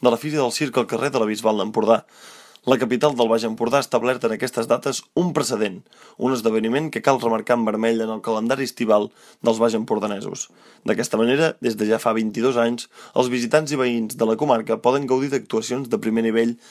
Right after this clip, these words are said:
en diferents formats pels carrers i bars de la localitat bisbalenca. La Fira del Circ és un exemple d'esdeveniment de creació a través d'una iniciativa popular, amb la que després de molts anys i sacrifici, actualment aporta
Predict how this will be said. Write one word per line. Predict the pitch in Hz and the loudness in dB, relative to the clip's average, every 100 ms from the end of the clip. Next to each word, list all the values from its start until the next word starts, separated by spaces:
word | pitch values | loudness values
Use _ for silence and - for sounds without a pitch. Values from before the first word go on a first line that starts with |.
| - - | -20 -4
en | 143 147 | 0 0
diferents | 143 175 170 | 0 -4 0
formats | 151 120 113 - - - - - | 0 2 0 -2 -10 -12 -4 -2
pels | 120 | 0
carrers | - 117 147 139 | 0 0 0 4
i | |
bars | 123 117 113 | 4 4 -2
de | 113 | -2
la | 107 | 0
localitat | 107 110 107 117 107 | -2 -2 -2 -2 -4
bisbalenca. | 107 110 104 104 - - - - - - | -6 -6 -6 -8 -10 -10 -20 -20 -12 -2
La | 113 | 2
Fira | 120 110 | 4 4
del | 107 | 2
Circ | 113 156 135 | 2 0 2
és | 120 | 2
un | 123 | 2
exemple | 104 131 123 127 | 2 0 2 2
d'esdeveniment | 117 104 107 110 117 135 | 2 0 0 0 0 0
de | 113 | 0
creació | 117 110 - 139 147 - - - | 0 -4 0 0 0 -8 -8 -2
a | |
través | 127 151 175 156 | 2 2 0 -2
d'una | 160 | -2
iniciativa | 139 127 - - 127 117 | -2 -4 -6 -2 -2 -2
popular, | 104 113 104 - - - | -4 0 0 -2 -18 -6
amb | - 120 | 0 2
la | 120 | 2
que | 117 | 2
després | 113 - 135 | -2 -2 -2
de | 117 | 2
molts | 117 110 113 | 2 0 -2
anys | 110 | -4
i | 107 | -6
sacrifici, | 127 135 127 113 113 110 - - - | -4 -4 -2 -2 -2 -4 -10 -8 -4
actualment | 127 143 143 143 147 | 2 4 4 2 -2
aporta | 123 135 120 139 | 0 0 0 -2